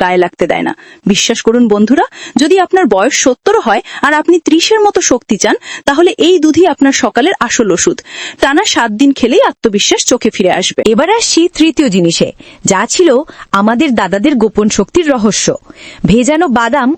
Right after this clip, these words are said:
Speaker 2: ও কালো ছোলার কথা বলছি। আজকের প্রজন্ম শরীরের জন্য প্রোটিন শেক, পাউডার আর সাপ্লিমেন্টে ঘুরে বেড়ায়, কিন্তু আমাদের পুরনো মানুষেরা জানতেন তাকত কোনো বোতল থেকে আসে না, আসে দেশি থালার ভেতর থেকে।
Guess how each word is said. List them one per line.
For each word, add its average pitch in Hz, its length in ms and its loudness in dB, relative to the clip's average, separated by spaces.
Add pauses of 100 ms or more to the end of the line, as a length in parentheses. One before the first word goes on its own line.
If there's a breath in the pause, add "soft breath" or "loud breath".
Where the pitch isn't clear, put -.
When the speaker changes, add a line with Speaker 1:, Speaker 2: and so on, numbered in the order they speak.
(100)
Speaker 2:
ও 302 60 -8
কালো 240 340 0
ছোলার 320 340 0
কথা 262 240 -2
বলছি। 170 420 -2 (880 soft breath)
আজকের 262 360 -2
প্রজন্ম 294 580 2 (260 loud breath)
শরীরের 254 500 2
জন্য 320 240 2
প্রোটিন 311 440 0
শেক, 302 360 -2 (340 loud breath)
পাউডার 302 420 -2 (260 loud breath)
আর 359 100 -2
সাপ্লিমেন্টে 294 720 0
ঘুরে 220 300 0
বেড়ায়, 151 300 -2 (460 loud breath)
কিন্তু 415 240 2
আমাদের 311 420 0
পুরনো 320 360 0
মানুষেরা 302 460 2
জানতেন 214 600 -2 (300 loud breath)
তাকত 233 400 -2
কোনো 392 220 -2
বোতল 254 380 2
থেকে 196 280 0
আসে 170 240 -2
না, 160 220 -2 (320 loud breath)
আসে 190 320 -2
দেশি 208 400 0 (120)
থালার 262 340 -2
ভেতর 202 240 0
থেকে। - 340 -2